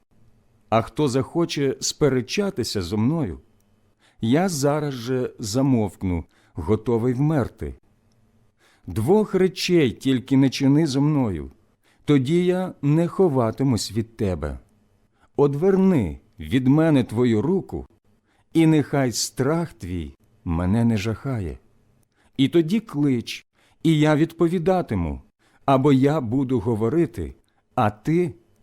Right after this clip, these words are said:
мені відказуй. Скільки переступів та гріхів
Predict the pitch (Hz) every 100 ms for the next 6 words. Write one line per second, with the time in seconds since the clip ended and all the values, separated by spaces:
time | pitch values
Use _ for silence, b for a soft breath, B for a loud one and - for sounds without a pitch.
0 | _ 98 92 104 92 80 90 - 151 147
1 | 78 69 - _ _ _ _ _ _ _
2 | _ _ _ _ _ - - - 175 170
3 | - 117 - 113 139 160 - - - 78
4 | 73 - 120 110 131 - 185